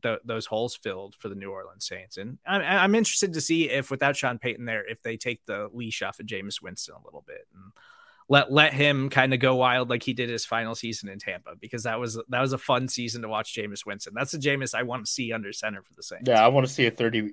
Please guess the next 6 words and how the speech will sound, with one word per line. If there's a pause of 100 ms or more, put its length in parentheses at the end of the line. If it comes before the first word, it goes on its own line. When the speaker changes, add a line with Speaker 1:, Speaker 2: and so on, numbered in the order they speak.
(140)
Speaker 2:
thirty
thirty
season
again. (380)
Speaker 1:
<laughs>
Yes.